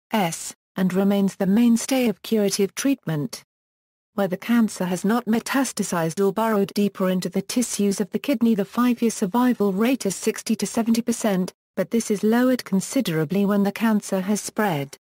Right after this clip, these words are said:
It is relatively resistant to radiation therapy and chemotherapy, although some cases respond to targeted therapies such as sunitinib, temsirolimus,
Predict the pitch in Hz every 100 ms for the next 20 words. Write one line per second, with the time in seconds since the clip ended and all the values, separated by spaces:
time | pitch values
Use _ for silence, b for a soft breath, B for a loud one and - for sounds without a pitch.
0 | _ _ _ _ - 202 190 185 226 214
1 | 214 202 202 185 196 233 - 190 - 190
2 | 202 208 202 220 247 - 208 202 175 165
3 | 165 170 175 185 180 - 208 185 180 220
4 | 202 170 - 156 156 _ - 202 240 330
5 | - 262 226 233 240 - 202 196 202 -
6 | 240 185 170 190 220 226 220 - 202 -
7 | 262 196 - 175 - - - 226 - -
8 | 196 196 208 - 190 147 139 - _ -
9 | 240 226 214 220 240 240 190 151 175 -